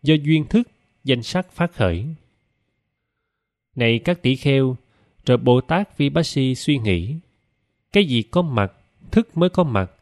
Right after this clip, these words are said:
Do duyên gì, thức phát khởi. Này các tỷ kheo, rồi Bồ Tát Vipassi sau khi như lý tư duy,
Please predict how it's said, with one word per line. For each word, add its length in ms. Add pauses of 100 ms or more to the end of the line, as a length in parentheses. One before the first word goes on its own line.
(440)
Do 120
duyên 360
gì, 300 (260)
thức 220
phát 180
khởi. 380 (1080)
Này 240
các 240
tỷ 140
kheo, 440 (480)
rồi 300
Bồ 200
Tát 420
Vipassi 720 (220)
sau 240
khi 320
như 220
lý 220
tư 300
duy, 340